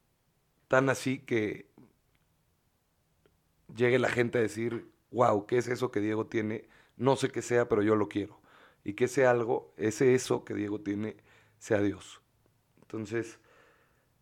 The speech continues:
pues nada, este fue un, un podcast un poco, bueno, un poco, un mucho más mocho,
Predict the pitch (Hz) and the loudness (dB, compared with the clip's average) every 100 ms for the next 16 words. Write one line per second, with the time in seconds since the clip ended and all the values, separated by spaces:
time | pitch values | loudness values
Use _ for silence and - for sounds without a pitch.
0 | _ _ _ _ _ _ _ _ - 110 | _ _ _ _ _ _ _ _ -2 6
1 | 135 147 156 - - - 123 139 - 123 | 10 10 10 4 -10 -6 -2 0 4 6
2 | 120 120 120 117 110 - 107 104 107 117 | 6 6 2 0 -4 0 0 2 -2 -2
3 | 104 107 104 101 95 80 - - _ _ | -2 -2 2 4 2 -2 -12 -20 _ _
4 | - _ _ _ _ - 87 87 80 87 | -20 _ _ _ _ -12 -8 -8 -8 -10
5 | - - - 113 120 127 - 120 104 92 | -10 -10 -2 4 6 6 10 10 8 2
6 | - 107 107 113 117 113 120 - | -4 2 4 6 4 4 -2 -4